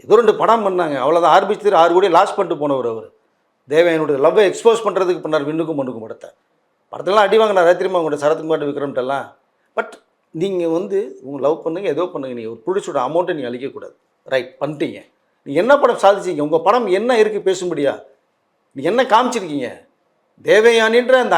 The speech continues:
ஐடி இல்லைன்னா ராஜகுமாரனே இல்ல. but இங்க நான் என்ன சொல்றேன்னா, ராஜகுமாரன் தான் பேசுறாருன்னா தேவயானிக்காவது கொஞ்சம் தோ-, திங்க் பண்ணணுமா இல்லையா? யோ, என்னையா நீ இப்படி பேசிட்டு இருக்க, நீ லூஸ் தனமா? எவ்வளோ பெரிய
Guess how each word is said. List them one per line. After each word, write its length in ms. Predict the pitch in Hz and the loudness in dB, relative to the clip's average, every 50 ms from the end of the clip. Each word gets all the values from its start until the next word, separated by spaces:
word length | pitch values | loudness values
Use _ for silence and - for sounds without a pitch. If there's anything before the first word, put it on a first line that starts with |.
| 180 | 4
ஐடி 160 | 214 254 254 247 240 | 4 4 2 0 0
இல்லைன்னா 240 | 233 233 240 269 269 233 214 | 2 2 2 4 4 4 4
ராஜகுமாரனே 560 | 254 254 285 247 269 262 269 269 262 269 254 233 | 4 2 2 2 2 4 4 4 4 4 2 2
இல்ல. 160 | 220 233 240 220 165 120 - - - - _ _ _ _ _ _ _ _ _ _ _ _ | 2 2 2 2 2 0 -4 -8 -12 -18 _ _ _ _ _ _ _ _ _ _ _ _
but 100 | - 165 170 185 | -4 -4 -2 -2
இங்க 120 | 240 240 262 | 0 2 2
நான் 140 | 240 226 220 | 2 2 2
என்ன 100 | 247 254 254 | 0 0 0
சொல்றேன்னா, 300 | 220 196 190 180 175 180 190 175 170 | -2 -2 -2 0 0 0 2 4 4
ராஜகுமாரன் 480 | 196 214 226 220 214 208 202 190 185 202 | 2 2 0 -2 -4 -4 -4 -4 -4 -6
தான் 120 | - 170 | -6 -6
பேசுறாருன்னா 420 | 160 - 160 156 151 143 139 135 139 143 143 160 | -8 -6 -4 -4 -4 -2 -2 -4 -4 -2 0 0
தேவயானிக்காவது 580 | 196 220 240 233 220 208 196 180 190 208 202 202 175 | 2 2 2 0 -2 -4 -6 -4 -4 -4 -4 -4 -6
கொஞ்சம் 240 | 170 160 151 147 - 143 | -8 -6 -6 -8 -8 -6
தோ-, 140 | 143 143 147 170 | -8 -8 -6 -8
திங்க் 180 | 208 233 226 233 | -8 -6 -6 -6
பண்ணணுமா 280 | 202 196 190 180 175 156 147 | -6 -4 -4 -6 -6 -6 -8
இல்லையா? 200 | 135 123 120 113 - - _ _ _ _ _ 165 | -6 -6 -8 -8 -10 -16 _ _ _ _ _ 0
யோ, 60 | 202 208 165 127 123 139 | 0 0 0 0 -4 -6
என்னையா 240 | 180 208 220 214 202 175 | -6 -4 -4 -4 -4 -6
நீ 40 | 151 143 | -8 -8
இப்படி 160 | 147 170 160 165 | -10 -12 -8 -6
பேசிட்டு 320 | 170 165 143 147 151 - | -8 -8 -8 -10 -16 -18
இருக்க, 180 | 135 123 127 127 127 | -16 -14 -12 -12 -10
நீ 60 | 127 123 147 | -10 -6 -6
லூஸ் 220 | 175 175 175 - | -6 -6 -4 -6
தனமா? 280 | 151 135 123 120 123 131 147 - - _ _ _ _ _ _ _ _ _ _ - 131 | -8 -8 -6 -8 -10 -12 -12 -14 -18 _ _ _ _ _ _ _ _ _ _ -12 -10
எவ்வளோ 200 | 180 277 294 302 226 | -6 -4 -4 -2 -2
பெரிய 140 | 214 185 165 | 0 0 0